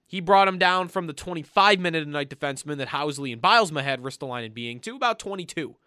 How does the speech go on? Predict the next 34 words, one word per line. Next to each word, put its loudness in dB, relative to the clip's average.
So -2
he -4
at -6
least 0
shaved 4
it 0
off 4
a -4
couple -2
of -4
minutes, -4
but -6
he -4
didn't -2
take -2
it -8
far 6
enough. -4
And -6
guess 6
what? 2
He's -4
gonna 2
go 6
to 8
another 2
team. -6
Well, 6
maybe 0
not. -6
I -20
was -10
gonna -4
say, -4